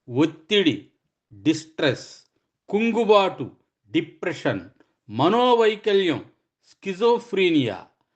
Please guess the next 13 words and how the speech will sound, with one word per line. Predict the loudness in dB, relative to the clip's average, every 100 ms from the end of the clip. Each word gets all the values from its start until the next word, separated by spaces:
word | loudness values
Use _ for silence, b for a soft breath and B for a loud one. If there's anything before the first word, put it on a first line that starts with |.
| _ _ -8
వంటి | -6 -4 0 0 -2
మానసిక | -10 -8 -2 -2 -2 -4 -6
సమస్యలతో | -6 -4 -4 -4 -2 -2 -2 0
నేడు | 2 2 0
భారతదేశంలో | -2 -4 -4 -2 -4 -4 -4 0 0 -2 b b b
ఏడు | 0 4 6 4
పాయింట్ | 2 -2 -2 -2 -4
ఐదు | -2 -2 -2
శాతం | -6 -6 -6 -4 -6
మంది | -2 -2
బాధపడుతున్నారని | -4 -4 -4 -2 -6 -6 -4 0 0 0 0 -4 -8 b b -8
గణాంకాలు | 0 2 0 0 0 0
చెబుతున్నాయి. | -2 -8 -6 -4 -4 -8 -14